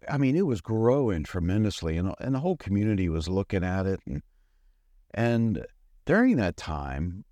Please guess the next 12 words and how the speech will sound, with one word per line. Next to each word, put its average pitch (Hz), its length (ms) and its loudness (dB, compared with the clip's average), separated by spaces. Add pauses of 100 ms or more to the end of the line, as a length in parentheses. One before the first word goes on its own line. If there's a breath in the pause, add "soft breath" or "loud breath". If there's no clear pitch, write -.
(640)
all 196 260 0
was 127 160 -2
good 113 400 2
for - 180 -2
about 95 240 0
the 92 100 -4 (120)
first 135 380 -2
three 135 420 0
and 127 80 0
a 117 80 0
half 101 500 -2
years. 85 680 -2